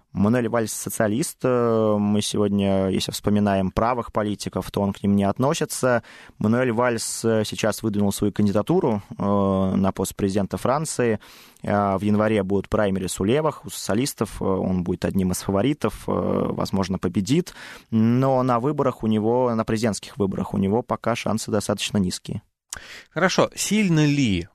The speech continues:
Speaker 2: портились отношения между Советским Союзом, э, и Францией в период, когда уходили галлисты от власти?
Speaker 1: Здесь можно вспомнить, э, Валерия Жескар д'Эстена, конечно, это человек, который вот первым после де Голля и Помпиду возглавил страну.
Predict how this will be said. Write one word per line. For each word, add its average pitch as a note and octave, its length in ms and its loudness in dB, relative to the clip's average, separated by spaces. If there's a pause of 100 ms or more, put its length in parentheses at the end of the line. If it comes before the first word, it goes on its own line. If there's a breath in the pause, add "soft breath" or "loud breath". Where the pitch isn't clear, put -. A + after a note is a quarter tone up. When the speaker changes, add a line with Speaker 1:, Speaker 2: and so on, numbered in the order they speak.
(220)
Speaker 2:
портились A#2+ 500 -2
отношения A#2 580 0
между F2 260 0
Советским D#3 360 0
Союзом, B2 500 0 (400)
э, F#2 360 -4 (100)
и A#2 460 -2
Францией C3+ 680 0
в - 120 -16
период, B2+ 300 -2
когда G#2+ 240 0
уходили C3 460 0
галлисты F2+ 560 -6 (120)
от - 160 -14
власти? G2 360 -8 (1300 soft breath)
Speaker 1:
Здесь D3+ 320 0
можно C3+ 260 0
вспомнить, C3 720 -2
э, A2 480 2 (140 loud breath)
Валерия A#2 260 2
Жескар A2 320 -2
д'Эстена, B2 520 -2 (180 loud breath)
конечно, G#2+ 480 0
это G2+ 360 0
человек, G#2+ 300 -2
который G2+ 400 0
вот G2 160 -4
первым G2+ 380 -2
после G2+ 260 -4
де G2 100 0
Голля G2 280 0
и - 20 -4
Помпиду G2 400 -2
возглавил G2+ 400 0
страну. D#3 480 0